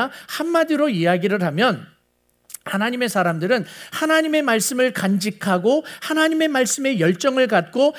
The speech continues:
하나님만을 바라보는 사람, 그 사람들이 하나님의 사람들이라는 거예요. 그래서 제가, 어, 목사 안수식에 설교를 할 때 이 사-,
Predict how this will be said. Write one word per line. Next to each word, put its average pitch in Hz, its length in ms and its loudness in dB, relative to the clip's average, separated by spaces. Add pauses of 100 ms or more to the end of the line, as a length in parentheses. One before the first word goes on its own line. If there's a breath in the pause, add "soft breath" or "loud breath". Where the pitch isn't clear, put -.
(140)
하나님만을 311 720 2
바라보는 214 460 4
사람, 147 260 2 (880 loud breath)
그 285 200 6
사람들이 208 460 2
하나님의 185 420 0
사람들이라는 147 800 -4
거예요. 113 200 -20 (300 loud breath)
그래서 196 240 0
제가, 175 360 2 (220 loud breath)
어, - 80 -4
목사 185 360 2
안수식에 175 760 -2
설교를 190 480 -2
할 165 200 -4
때 170 220 -4
이 170 120 -2
사-, 165 200 -4